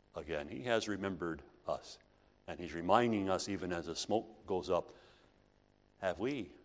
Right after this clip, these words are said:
remembered? Are we doing what Father has taught us to do and as we ought to be doing before the face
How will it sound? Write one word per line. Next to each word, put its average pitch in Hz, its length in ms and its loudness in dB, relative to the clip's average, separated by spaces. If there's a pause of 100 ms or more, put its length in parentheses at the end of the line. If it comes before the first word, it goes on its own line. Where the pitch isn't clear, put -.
(380)
remembered? 78 500 -6 (1080)
Are 85 140 4
we 117 300 0 (100)
doing 85 380 0 (540)
what 90 200 -2 (460)
Father 85 400 6
has 80 240 -2
taught 101 260 8
us 90 120 -2
to 95 100 -10
do 87 220 -2
and 90 260 -2
as 90 200 0
we 110 200 -2
ought 85 180 4
to - 60 -10
be 82 100 -2
doing 82 200 -2
before 80 240 -4
the 76 100 -8
face 87 500 -2